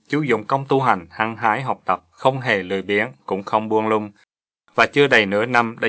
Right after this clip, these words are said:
chứng được ngũ nhãn lục thông. Bản lãnh thì rất cao cường, có thể nói là thần thông quảng đại. Đấy chẳng phải là điều nói ngoa, tuyệt đối là sự thật. Người trong vùng ai ai cũng biết vị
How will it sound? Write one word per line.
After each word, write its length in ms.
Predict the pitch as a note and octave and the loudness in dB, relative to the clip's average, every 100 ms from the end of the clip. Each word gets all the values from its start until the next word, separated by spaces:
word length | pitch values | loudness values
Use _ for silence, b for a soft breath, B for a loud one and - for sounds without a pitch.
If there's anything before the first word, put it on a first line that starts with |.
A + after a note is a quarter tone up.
| A2 | -4
chứng 200 | B2+ D3 | -6 0
được 200 | G#2+ G2 | -2 -2
ngũ 200 | F#2+ F#2+ | -4 -4
nhãn 320 | A2+ F#2+ G#2 | -2 -2 -2
lục 140 | G#2 - | -8 -2
thông. 280 | A#2 G#2+ G#2 _ _ _ _ - | 0 0 -4 _ _ _ _ 2
Bản 220 | A2 C3 | 2 6
lãnh 240 | A2+ G#2 - | 4 4 -6
thì 100 | G2+ | 0
rất 260 | G#2+ - | 0 0
cao 200 | - B2 | 0 0
cường, 320 | A2+ G#2 F#2+ D#2+ _ | 0 -4 -4 -6 _
có 120 | - A#2+ | -4 -4
thể 160 | G#2+ G2+ | -2 -2
nói 180 | A2 | 0
là 180 | B2 F#2 - | 0 -2 -2
thần 260 | A2+ F#2 D#2+ | -4 -4 0
thông 200 | G#2+ G#2 | -2 0
quảng 260 | - G#2 | -2 0
đại. 260 | G#2 E2+ E2+ - _ _ _ _ _ _ _ _ | 2 0 -2 -10 _ _ _ _ _ _ _ _
Đấy 300 | A#2+ B2+ D3 | 4 4 2
chẳng 180 | - A2 | -2 -2
phải 200 | - G2 | 0 0
là 140 | G#2 G2 | 2 -2
điều 220 | F#2+ F2 | -2 -6
nói 180 | F#2 A2 | -6 -4
ngoa, 380 | G#2+ G#2+ G#2 - _ _ | 0 0 0 -6 _ _
tuyệt 220 | A#2+ G#2+ | -2 -2
đối 280 | A#2 A#2 B2+ | 2 2 2
là 160 | B2 G2+ | -2 -2
sự 180 | - G2 F#2+ | -2 -4 -2
thật. 140 | F#2 - _ _ _ _ _ | -4 -4 _ _ _ _ _
Người 160 | A#2+ A#2 | -2 0
trong 200 | D3+ C#3 | 0 2
vùng 260 | A#2+ G#2 F#2+ | 2 2 -2
ai 200 | - A2+ | 0 2
ai 240 | A#2+ A#2 A2 | 4 4 2
cũng 200 | A#2 A2+ | -4 -2
biết 200 | A#2 B2 | -4 -4
vị 280 | G2+ F2 G2 | -18 -6 -6